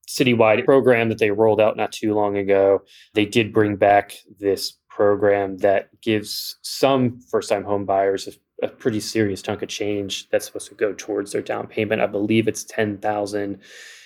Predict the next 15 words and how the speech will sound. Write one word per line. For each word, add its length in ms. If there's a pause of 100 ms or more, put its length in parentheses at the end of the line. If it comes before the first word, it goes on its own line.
(200)
I 120
don't 280
recall 520
off 240
the 80
top 240
of 60
my 140
head 160
exactly 380
what 120
the 60
qualifications 720
are, 200
but 260